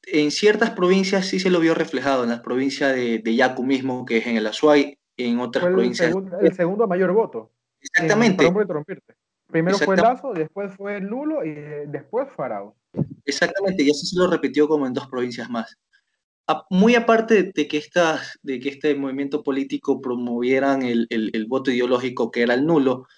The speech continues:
Speaker 1: también había cierto descontento y cierta desconformidad por parte de la población,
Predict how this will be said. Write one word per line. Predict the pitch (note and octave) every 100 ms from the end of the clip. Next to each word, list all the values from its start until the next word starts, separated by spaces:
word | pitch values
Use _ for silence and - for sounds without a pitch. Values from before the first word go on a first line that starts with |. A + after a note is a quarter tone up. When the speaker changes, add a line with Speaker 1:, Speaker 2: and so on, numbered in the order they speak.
| - _ _
Speaker 1:
también | C#3 D3+ F#3
había | F3 F3+
cierto | F3+ - D#3+ D#3+ D#3+ D#3+
descontento | C#3+ C3+ A#2+ C3+ C3+
y | B2
cierta | - B2+ C3+
desconformidad | C3 B2 B2 A#2 A#2 A2+ A#2
por | A#2 A2+
parte | B2 A#2 A#2 B2
de | A#2
la | A2
población, | - A2 G#2+ - C#3 A#2